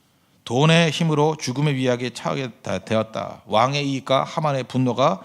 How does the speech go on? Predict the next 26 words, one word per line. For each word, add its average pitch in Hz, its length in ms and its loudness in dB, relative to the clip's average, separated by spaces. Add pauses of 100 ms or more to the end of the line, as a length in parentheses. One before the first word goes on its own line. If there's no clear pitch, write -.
(180)
손을 147 580 -4
잡았다. 110 880 -4
그걸 123 180 -4
보여주고 113 420 -6
있다는 90 220 -10
것입니다. 85 360 -18 (600)
그러니까 98 220 -8
이 95 100 -12
위기죠. 117 520 -8 (220)
얼마나 127 300 0
큰 151 160 -2
위기인지 143 440 -2
이걸 127 240 0
보면은 127 480 -2 (200)
알 120 200 -2
수 117 180 -6
있다는 117 380 -4
것입니다. 90 360 -12 (140)
십이 160 380 -6
절, 139 320 0 (400)
첫째 202 400 2
달 190 240 6
십삼 170 480 2
일에 117 600 2
왕의 139 460 4
서기관이 175 680 0